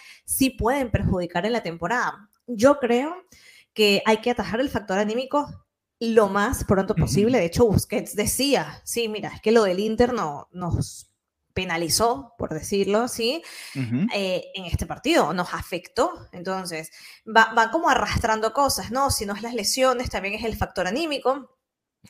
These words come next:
Speaker 1: Y yo creo que hay que tomar dos grandes decisiones. Primero, eh, bueno, la segunda, de atrás para adelante, la segunda es la parte anímica, darle el mismo peso que la parte física.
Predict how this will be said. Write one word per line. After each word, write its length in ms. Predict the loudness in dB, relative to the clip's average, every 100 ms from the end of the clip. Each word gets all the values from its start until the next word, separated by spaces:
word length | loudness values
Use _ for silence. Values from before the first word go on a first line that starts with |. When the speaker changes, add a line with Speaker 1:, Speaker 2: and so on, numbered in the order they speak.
| -6
Speaker 1:
Y 80 | 0
yo 120 | 0
creo 220 | 2 2
que 100 | 2
hay 80 | 2
que 160 | 2 2
tomar 440 | 0 0 0 2
dos 180 | 0 2
grandes 300 | 0 0 -2
decisiones. 480 | -6 -4 -6 -6 -2 -2
Primero, 340 | 0 -2 0 0 -2 -18 -16 -16 -10 2
eh, 720 | 2 4 2 0 -2 -8 -6
bueno, 240 | -2 0 0
la 120 | -2
segunda, 520 | 0 4 4 4 0 -2
de 140 | -4
atrás 220 | -2 2 2
para 160 | 2
adelante, 380 | 0 0 -2 -2
la 120 | -2
segunda 580 | 0 2 2 2 0 0
es 280 | -2 -4 -8
la 180 | -2 0
parte 380 | 2 -2 -2 -2
anímica, 560 | -2 -2 -2 -2 2 4
darle 400 | 4 2 0 0
el 100 | 0
mismo 300 | -2 -2 0
peso 300 | 0 0 -2
que 100 | -2
la 100 | 0
parte 260 | -2 -2 -4
física. 600 | -2 -2 -4 -4 -6